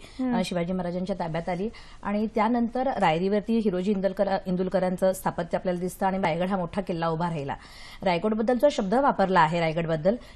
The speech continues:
Speaker 2: चक्कोट किल्ला,
Speaker 1: <laughs>
Speaker 2: म्हणजे
Speaker 1: बरं.
Speaker 2: खरोखर, अ, किल्ल्यांचं कौतुक जेव्हा आपण वाचतो किंवा किल्ल्यांचा संदर्भ जेव्हा आपण वाचतो, तेव्हा म्हणजे, म, या भूमीत आपलं राज्य टिकायला हवं असेल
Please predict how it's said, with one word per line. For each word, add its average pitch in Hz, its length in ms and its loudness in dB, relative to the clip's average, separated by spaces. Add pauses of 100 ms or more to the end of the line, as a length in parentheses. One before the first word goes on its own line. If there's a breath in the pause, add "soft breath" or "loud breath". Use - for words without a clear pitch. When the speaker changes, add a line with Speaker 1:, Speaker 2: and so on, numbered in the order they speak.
(180 loud breath)
Speaker 2:
चक्कोट 294 260 4 (120)
किल्ला, 151 280 0
Speaker 1:
<laughs> 269 420 2
Speaker 2:
म्हणजे 214 220 6
Speaker 1:
बरं. 262 140 0
Speaker 2:
खरोखर, 254 280 4
अ, 208 360 4
किल्ल्यांचं 233 540 2 (120)
कौतुक 240 340 2
जेव्हा 262 220 4
आपण 240 180 2
वाचतो 190 360 2
किंवा 196 140 0
किल्ल्यांचा 202 360 2
संदर्भ 208 320 2
जेव्हा 247 220 2
आपण 190 200 0
वाचतो, 170 440 -2 (300 loud breath)
तेव्हा 269 420 6 (100)
म्हणजे, 233 380 4
म, 180 320 0 (340)
या 196 220 6 (180)
भूमीत 202 280 2 (200)
आपलं 190 220 0
राज्य 196 300 2
टिकायला 196 380 2
हवं 180 280 2
असेल 160 280 -2